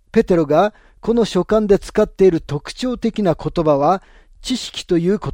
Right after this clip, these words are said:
葉です。そしてこの書簡全体の概要は、この最後の節の命令の中に表現されています。第二ペテロ三章の十八節。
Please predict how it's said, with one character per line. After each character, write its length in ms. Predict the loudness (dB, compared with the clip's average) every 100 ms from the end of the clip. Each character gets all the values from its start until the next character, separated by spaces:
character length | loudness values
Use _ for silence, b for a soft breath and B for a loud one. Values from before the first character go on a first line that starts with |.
| -10
葉 80 | -16
で 140 | -20
す。 200 | -20 -20 _ _ _ _ _ _ _ _ _ _ _ _ _ _ _ _ _ _ _ _ _ _ _ _ _ B B B
そ 160 | -2 0
し 60 |
て 220 | 4 2
こ 120 | 4 2
の 120 | 0
書 180 | -2 0
簡 220 | 0 2
全 200 | 0 2
体 200 | 2 2
の 140 | 2
概 280 | 2 2 4
要 160 | 2 2
は、 260 | 2 0 b b b b
こ 120 | -2
の 200 | 0 -2
最 320 | 0 2 2
後 120 | 2
の 140 | 0 0
節 320 | 0 -2 0
の 140 | 0
命 340 | 2 4 4 6
令 160 | 4
の 160 | 4 2
中 300 | 2 2 2
に 100 | 0 0
表 260 | 0 2 2
現 100 | 0
さ 80 | -4
れ 80 | -6
て 140 | -16
い 60 | -20
ま 100 | -20
す。 180 | -20 _ _ _ _ _ _ _ _ _ _ _ _ _ _ _ _ _ _ _ _ _ _ _ _ _ _ _ _ _ _ _ _ _ _ _ _ _ B B B 2
第 160 | 2
二 80 | 4
ペ 120 | 0
テ 120 | 0 -2
ロ 80 |
三 180 | 0 -2
章 180 | 0 -2
の 120 | -2
十 180 | 0 -2
八 160 | -2 -6
節。 480 | -12 -20 -20 -20